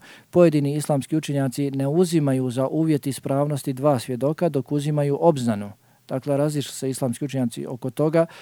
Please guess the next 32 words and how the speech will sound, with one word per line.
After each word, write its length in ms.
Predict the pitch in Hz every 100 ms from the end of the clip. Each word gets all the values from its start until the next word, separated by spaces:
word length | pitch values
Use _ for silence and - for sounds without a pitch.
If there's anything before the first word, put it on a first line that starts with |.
| - -
da 180 | 143 151
li, 120 | 131
dakle, 480 | 123 127 147 131 117
da 360 | 131 123 117 -
prisustvuju 540 | - 151 - 135 135 123
dva 220 | 135 147
svjedoka 520 | - 131 147 165 156
ili 200 | 147 143
da 80 | 135
se 160 | 120 131
obznani 600 | 139 135 139 131 135 -
brak. 360 | 127 120 98 - - -
Pa 120 | - 143
učenjaci 520 | 170 151 143 131 143
koji 180 | 143 131
smatraju 520 | 151 156 156 143 135
ovaj 200 | 139 131
hadis 520 | - 147 143 - - _
tako 320 | 143 143 156
slabim 480 | 123 170 160 127 107 - - -
da 80 | 123
se 140 | 131
ne 120 | 135
može 320 | 151 156 139 151 -
izdignuti 500 | 165 156 147 147 147
na 100 | 135
stepen 380 | - 170 156 139
dobrog 340 | 165 160 135
hadisa, 460 | 135 143 175 196 190 - - -
kažu, 300 | - 151 135
dakle, 420 | 135 143 - 156 147 - - -
da 440 | 147 143 131